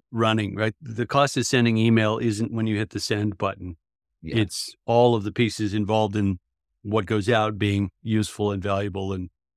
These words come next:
Speaker 1: you know, right for that <laughs> customer and so on.
Speaker 2: Right.
Speaker 1: Yeah, yeah, yeah. So, yeah, relationship channel. I, I, I like that. There's a, there's a brand that's kind of been going to the back of my head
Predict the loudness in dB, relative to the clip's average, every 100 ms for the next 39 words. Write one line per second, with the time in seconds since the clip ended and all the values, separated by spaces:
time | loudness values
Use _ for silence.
0 | _ -12 -6 -6 -6 -4 0 0 0 -2
1 | -4 -6 -6 -6 -4 -4 -4 -2 -4 -2
2 | -4 -2 0 0 0 -2 -4 -8 -12 _
3 | _ -8 -6 -6 -10 _ -2 -2 -2 -10
4 | _ -8 -8 -8 -4 -2 -2 -6 _ _
5 | _ _ 0 2 4 2 2 0 -2 0
6 | 0 2 2 2 0 2 2 2 2 4
7 | 6 4 4 2 0 _ _ _ _ _
8 | _ _ 2 4 2 0 _ 2 2 4
9 | 4 6 6 4 -2 0 2 4 4 6
10 | 6 4 2 2 0 0 4 4 4 2